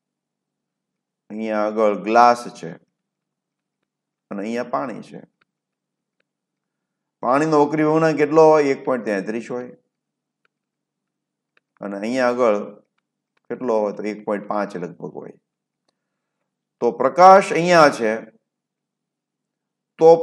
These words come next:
પૂર્ણ આંતરિકની પરાવર્તનની ઘટના નથી, કારણ કે પાણીનો વક્રી ભવનાંક ઓછો છે, એટલે પાતળા માધ્યમમાંથી ઘટ માધ્યમમાં જો ઘટના બનતી નથી. પણ જો ઉદ્ગમ અહીંયા હોય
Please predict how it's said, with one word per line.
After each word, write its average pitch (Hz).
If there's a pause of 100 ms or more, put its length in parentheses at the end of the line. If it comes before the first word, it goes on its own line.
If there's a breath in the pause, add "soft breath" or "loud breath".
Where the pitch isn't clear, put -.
(280)
પૂર્ણ 175
આંતરિકની 175
પરાવર્તનની 165
ઘટના 160
નથી, 143
કારણ 139
કે 143
પાણીનો 139
વક્રી 131
ભવનાંક 127
ઓછો 156
છે, 160
એટલે 131
પાતળા 139
માધ્યમમાંથી 147
ઘટ 131
માધ્યમમાં 143
જો 135
ઘટના 127
બનતી 113
નથી. 107 (280 soft breath)
પણ 120
જો 135
ઉદ્ગમ 151
અહીંયા 156
હોય 95